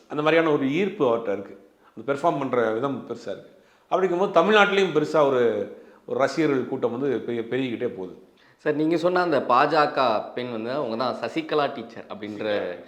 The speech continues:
Speaker 2: அவங்க வந்து இவர் மேல வ-, வைக்கிற ஒரு குற்றச்சாட்டு வந்து, இது இந்த மாதிரி சாதி மத இதை பத்தி பேசுறாரு, இவர் YouTube சேனல் வச்சிருக்கிறதே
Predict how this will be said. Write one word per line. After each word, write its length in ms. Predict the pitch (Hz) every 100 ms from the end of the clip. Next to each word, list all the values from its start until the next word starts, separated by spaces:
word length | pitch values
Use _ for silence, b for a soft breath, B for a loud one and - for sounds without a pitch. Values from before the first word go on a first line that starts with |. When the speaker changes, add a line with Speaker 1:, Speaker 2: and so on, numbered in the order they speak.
| B B B
Speaker 2:
அவங்க 520 | B 180 254 269 233 202
வந்து 240 | 202 233
இவர் 180 | 202 170
மேல 280 | 175 185 156
வ-, 100 | 131
வைக்கிற 380 | 127 170 151
ஒரு 160 | 135 123
குற்றச்சாட்டு 440 | 123 - 151 127
வந்து, 180 | 110 123
இது 220 | 185 147 -
இந்த 120 | 127
மாதிரி 420 | 123 139 131 104
சாதி 380 | - 117 127 131
மத 280 | 123 110 117
இதை 140 | 107
பத்தி 200 | 101 95
பேசுறாரு, 440 | 107 95 - 95 90
இவர் 320 | 196 131 117
YouTube 360 | 131 226 208
சேனல் 300 | - 156 131
வச்சிருக்கிறதே 580 | 117 175 165 135 135 233